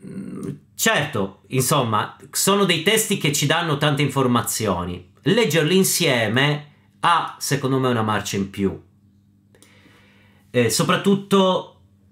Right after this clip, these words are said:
questi testi prendono il loro significato quando li riusciamo a comparare anche ad altri testi, quindi quando si ha una cultura un po' generale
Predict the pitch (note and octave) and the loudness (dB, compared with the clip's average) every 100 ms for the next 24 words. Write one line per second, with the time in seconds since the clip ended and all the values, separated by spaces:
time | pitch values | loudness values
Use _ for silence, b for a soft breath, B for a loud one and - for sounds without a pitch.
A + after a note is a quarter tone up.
0 | _ _ _ _ _ F3+ F3 - G3 A3+ | _ _ _ _ _ 0 0 2 0 2
1 | G3+ E3 - - A#2 - F3 F#3 D#3+ C#3 | 2 2 -2 -4 -4 -2 0 2 2 2
2 | B2 A2 G2+ - _ C3 C3 D#3+ G#3+ B2 | 2 0 -4 -10 _ 0 4 4 4 2
3 | - C#3+ C#3 C3+ B2+ C3 G2 F2+ - D3 | 2 0 0 -2 -2 0 -2 -2 -2 -2
4 | - B B B B _ - A#3 D#3+ C3 | -2 B B B B _ 2 2 2 2
5 | B2+ C#3 E3+ - D3 A#2+ A#2 - F#3 - | 4 4 2 2 0 0 0 0 0 0
6 | G3+ D3+ B2 B2 C3 A#2 A#2 C3+ A#2 G#2+ | 0 2 2 2 2 0 -2 -2 -2 -4
7 | A2+ - G#2+ F#2 - G#2+ C3+ B2 - D3 | -4 -2 -2 -2 -6 -4 -2 -2 0 0
8 | D#3+ D3 B2+ B B B - D3 D#3 C#3+ | 2 0 0 B B B -2 2 2 2
9 | A2+ - A#2 A2+ B2+ A#2+ D3+ C3+ A#2+ C#3+ | 0 -2 -4 -2 -4 0 0 0 0 0
10 | A#2 B2+ B2+ C#3 C3 G#2+ G2+ F#2 B | 2 2 4 2 2 2 2 0 B